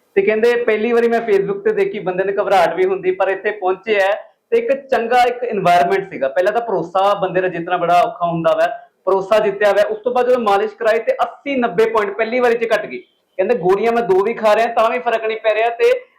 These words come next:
ਅੱਜ ਜਦੋਂ ਦੂਜੀ ਵਾਰੀ ਪਹੁੰਚੇ ਤੇ ਉਹ ਤੋਂ ਵੀ ਹੁਣ ਥੱਲੇ ਆ ਚੁੱਕੀ।" ਯਾਨੀ ਕਿ ਫਾਇਦਾ ਜਿਹੜਾ ਕੀ ਹੈ ਲਗਾਤਾਰ ਹੁੰਦਾ ਹੋਇਆ ਨਜ਼ਰ ਆ ਰਿਹਾ। ਤੇ ਕਹਿੰਦੇ, "ਮੈਂ ਤਾਂ ਹੁਣ ਆਪਣੇ ਸੱਜਣ ਮਿੱਤਰਾਂ ਨੂੰ ਸਲਾਹ ਦਊਂਗਾ ਕਿ ਭਾਈ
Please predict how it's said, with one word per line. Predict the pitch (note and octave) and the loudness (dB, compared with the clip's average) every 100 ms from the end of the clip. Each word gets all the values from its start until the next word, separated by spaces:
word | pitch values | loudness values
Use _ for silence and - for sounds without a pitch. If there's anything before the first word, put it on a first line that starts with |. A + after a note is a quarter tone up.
| - | 0
ਅੱਜ | G3+ A#3+ | 2 2
ਜਦੋਂ | B3 | 0
ਦੂਜੀ | G#3+ E3+ | -4 0
ਵਾਰੀ | B3 B3+ | 2 2
ਪਹੁੰਚੇ | B3 B3 B3+ B3+ | 0 -2 0 0
ਤੇ | - | 0
ਉਹ | B3 | -2
ਤੋਂ | B3 D#4 | -2 -2
ਵੀ | C#4+ | 0
ਹੁਣ | C4 | -2
ਥੱਲੇ | A#3+ A3 | -2 2
ਆ | G3 | 4
ਚੁੱਕੀ।" | D#3+ - - C#3+ | 2 -2 -12 -2
ਯਾਨੀ | F3 G3 | -2 -2
ਕਿ | A#3+ | -4
ਫਾਇਦਾ | - - F#3+ A#3 | -4 -2 2 2
ਜਿਹੜਾ | A#3 A3+ | 2 0
ਕੀ | A3+ A3 | 0 0
ਹੈ | A3 - - - - | 0 -2 -10 -20 -2
ਲਗਾਤਾਰ | D#3+ F3+ A3+ B3+ B3 | 2 4 4 4 2
ਹੁੰਦਾ | A3+ A3 | 0 0
ਹੋਇਆ | A3 | 2
ਨਜ਼ਰ | A3+ G3 A3 | 0 0 2
ਆ | G#3 | 2
ਰਿਹਾ। | A#3 | 2
ਤੇ | A#3+ | -2
ਕਹਿੰਦੇ, | A#3+ A#3 B3 | -2 -2 0
"ਮੈਂ | A3+ A3 | 2 2
ਤਾਂ | A#3 | 2
ਹੁਣ | A#3 | 2
ਆਪਣੇ | A#3 A#3 | 0 -2
ਸੱਜਣ | A#3 F#3 A3 | -6 0 0
ਮਿੱਤਰਾਂ | A3 A3 A3+ | 0 0 -2
ਨੂੰ | A#3 | -2
ਸਲਾਹ | G#3 G3+ | 0 0
ਦਊਂਗਾ | G#3 G3+ | 0 -2
ਕਿ | A3 | -2
ਭਾਈ | A3+ G3+ A#3+ | 0 0 -2